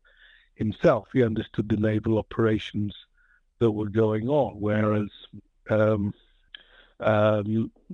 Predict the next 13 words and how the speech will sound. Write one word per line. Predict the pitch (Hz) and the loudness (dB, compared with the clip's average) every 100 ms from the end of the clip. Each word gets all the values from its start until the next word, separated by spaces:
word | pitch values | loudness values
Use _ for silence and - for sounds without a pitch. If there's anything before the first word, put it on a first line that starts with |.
| - _ - | -20 _ -10
uh, | 120 120 160 185 208 _ _ _ _ _ - - - | -8 -8 -8 -10 -12 _ _ _ _ _ -20 -20 -16
if, | - - - - - _ - | -16 -18 -20 -20 -20 _ -4
if | 113 135 120 120 | -2 0 0 0
it | |
had | 110 | 0
been | 107 110 | 0 0
more | 110 107 | 0 0
of | |
an | 107 | 2
army | 123 135 135 113 | 2 2 2 0
operation, | 95 - 107 101 95 - 110 | -2 -4 -2 -2 -6 -4 -4
he, | 117 127 127 | 0 0 0
he, | 117 | 0